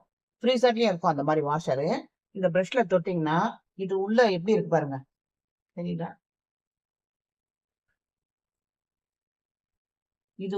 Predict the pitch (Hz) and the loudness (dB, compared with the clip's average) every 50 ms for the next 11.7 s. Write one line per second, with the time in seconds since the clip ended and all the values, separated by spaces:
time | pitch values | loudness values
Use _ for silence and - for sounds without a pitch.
0 | 196 202 208 226 247 262 240 220 - 202 175 185 214 233 214 - 202 196 214 220 | -2 -2 2 4 4 4 4 2 2 2 4 4 4 2 0 0 0 0 0 0
1 | 196 165 165 175 180 196 220 220 185 160 160 160 156 - - _ _ _ _ _ | 0 0 -2 -4 -2 -2 0 0 0 0 -2 -2 -4 -4 -6 _ _ _ _ _
2 | _ _ _ _ _ _ _ _ _ _ _ _ _ _ _ _ _ 208 220 220 | _ _ _ _ _ _ _ _ _ _ _ _ _ _ _ _ _ -2 0 2
3 | 247 233 254 311 285 226 185 - 220 214 214 180 180 165 156 - 151 139 - - | 2 2 4 4 2 2 2 0 -2 -2 0 0 0 0 0 -2 -4 -8 -6 -8
4 | 147 139 127 - - - - - _ _ _ _ _ _ _ _ _ _ _ _ | -10 -10 -10 -10 -12 -18 -20 -20 _ _ _ _ _ _ _ _ _ _ _ _
5 | _ - - - - _ _ - 196 214 220 247 262 240 185 185 202 208 185 147 | _ -20 -20 -20 -20 _ _ -4 -2 2 4 4 4 4 2 0 0 -2 -2 -2
6 | 139 135 135 135 - - - _ _ _ _ _ _ _ _ _ _ _ _ _ | -2 -4 -4 -6 -8 -14 -16 _ _ _ _ _ _ _ _ _ _ _ _ _
7 | _ _ _ 160 156 - - 160 160 165 160 175 185 196 196 170 165 151 156 160 | _ _ _ -14 -14 -10 -6 -4 -4 -4 -4 -4 -6 -6 -4 -2 -2 -2 -2 -2
8 | 156 214 240 330 339 - _ _ _ _ _ _ _ _ _ _ - - 175 - | -4 -4 -6 -6 -6 -10 _ _ _ _ _ _ _ _ _ _ -8 -8 -6 -4
9 | - 170 175 208 262 254 190 170 - 196 190 196 165 175 156 - - - - - | -4 -4 -2 -2 -2 -2 -2 -4 -4 -6 -6 -4 -4 -6 -6 -4 -4 -4 -4 -4
10 | _ - 226 277 294 285 - _ _ _ _ _ _ _ _ _ - 160 143 143 | _ -6 -6 -6 -6 -6 -10 _ _ _ _ _ _ _ _ _ -8 -6 -6 -4
11 | 151 170 175 - 165 151 156 147 139 135 165 - - - | -2 -4 -4 -4 -6 -6 -6 -4 -6 -6 -6 -8 -12 -16